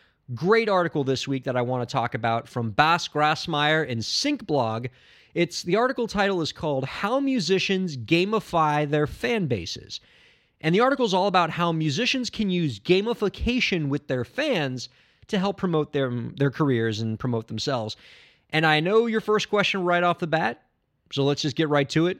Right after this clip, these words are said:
What on earth is gamification? A good question. Gamification, it's all about using the psychology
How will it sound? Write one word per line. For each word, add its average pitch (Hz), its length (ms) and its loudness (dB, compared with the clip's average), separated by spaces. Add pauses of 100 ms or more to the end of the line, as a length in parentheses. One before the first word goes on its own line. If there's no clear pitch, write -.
(140)
What 160 260 0
on 220 160 0
earth 156 280 -2
is 120 180 -2
gamification? 120 880 -4 (440)
A 254 80 4
good 220 200 0
question. - 440 -2 (120)
Gamification, 233 960 2 (540)
it's - 360 -2 (340)
all 320 220 2
about 277 320 0
using 214 720 -2 (380)
the 143 120 -2
psychology 254 1200 -2